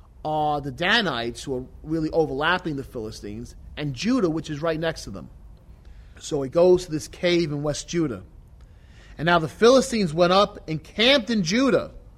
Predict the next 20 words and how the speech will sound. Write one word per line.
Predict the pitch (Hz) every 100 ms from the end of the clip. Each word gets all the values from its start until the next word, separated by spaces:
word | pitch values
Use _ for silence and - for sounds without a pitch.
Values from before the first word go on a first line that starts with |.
| -
So | -
now | 151 180 185
in | 170
response | 160 - 202 214 -
to | -
that, | 180 247 175 131 147 - - - - -
they're | 165 226 262
responding | 220 - - 170 160 147 160 160 - - - -
by | 165 165
bringing | 139 160 208 202
out | 185 170
their | 175
armies | 175 220 214 185
against | 160 170 160 135
Judah | 160 233 156 101 - - - - - - - - -
and | 170
deployed | 160 - 175 202 254 269
themselves | 202 180 - 180 180 180 165
against | 170 190 170 165
Lehi. | 208 233 170 135 87 50